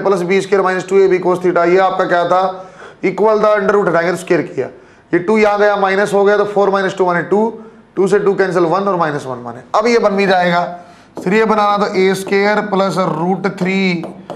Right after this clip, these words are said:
B square, अरे मैग्नीट्यूड तो वन है, unit वेक्टर है, टू ए बी cos one eighty, सही है क्या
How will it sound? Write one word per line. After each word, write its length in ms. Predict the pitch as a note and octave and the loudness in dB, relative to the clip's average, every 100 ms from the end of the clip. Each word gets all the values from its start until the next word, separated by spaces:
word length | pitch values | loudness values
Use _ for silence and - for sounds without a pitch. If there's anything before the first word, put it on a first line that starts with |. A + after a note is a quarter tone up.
| - - - C3 | -18 -20 -18 -10
B 280 | C3 F#3+ F#3 | -2 0 -2
square, 680 | - G#3 G3+ E3 C#3+ - - - - | -2 -2 0 0 -2 -6 -14 -12 -4
अरे 180 | E3 G3 | -2 0
मैग्नीट्यूड 440 | G#3+ A3 G#3 A3 | 0 0 0 0
तो 80 | A#3 | 2
वन 180 | A#3+ A3+ | 2 2
है, 80 | A3 | 0
unit 160 | G#3+ | 2
वेक्टर 260 | G#3 F3 F3 | 0 0 -2
है, 140 | C#3 B2+ - - - - - - | -4 -6 -16 -20 -20 -20 -18 -4
टू 300 | G3+ G#3+ A3 | 0 0 0
ए 480 | G3 G3 G3 F#3+ F#3+ F#3+ D3 | 0 2 2 0 0 -4 -4
बी 600 | F#3 G#3 F#3+ E3 D3+ - - - - - - - - - - _ _ - | -2 0 0 -2 -6 -14 -20 -20 -20 -20 -20 -20 -20 -20 -20 _ _ -2
cos 480 | F#3 G#3 A3 A3 - - - C#3+ C3+ | 2 2 2 0 -6 -10 -12 -8 -2
one 160 | F#3+ F#3+ | 0 0
eighty, 380 | F#3 E3+ - | -2 -4 -10
सही 200 | B2+ F#3 | -4 0
है 80 | F#3 | 2
क्या 160 | D#3 | 2